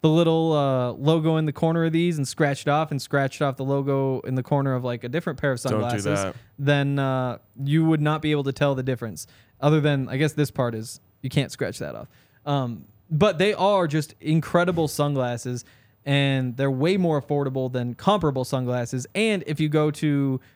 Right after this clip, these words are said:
Speaker 1: either store like Cherry Creek, or if you just go online to shady rays dot com, use the promo code D M V R, you can get fifty percent off two or more pairs of sunglasses.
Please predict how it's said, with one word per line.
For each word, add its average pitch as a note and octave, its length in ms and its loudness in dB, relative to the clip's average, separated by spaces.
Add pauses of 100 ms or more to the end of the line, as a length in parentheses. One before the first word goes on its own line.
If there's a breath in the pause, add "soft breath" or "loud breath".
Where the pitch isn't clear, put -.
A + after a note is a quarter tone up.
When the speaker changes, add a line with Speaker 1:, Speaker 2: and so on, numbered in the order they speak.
(120 soft breath)
Speaker 1:
either B2+ 240 0
store D#3+ 520 2
like A#2+ 240 -8
Cherry B2 260 0
Creek, A#3+ 400 0
or C#3+ 140 0
if C3 80 -4
you C#3 40 0
just C3+ 220 -2
go D3+ 80 2
online C#3+ 300 0
to C#3 60 -4
shady C#3 220 0
rays C3 200 0
dot B2+ 160 -4
com, C#3 380 0
use C#3+ 180 -4
the C3+ 40 -10
promo C#3+ 240 -2
code C3 220 -2
D C3+ 140 -2
M B2+ 80 -4
V B2+ 120 -2
R, C#3+ 280 0 (240 soft breath)
you C#3 80 -6
can D3 80 2
get D3 240 -2
fifty F#3 240 0
percent D#3+ 360 0
off D#3 220 -2
two - 160 -2
or D#3 80 0
more D3 140 0
pairs C#3+ 240 4
of A#2+ 80 -8
sunglasses. A#2 680 -4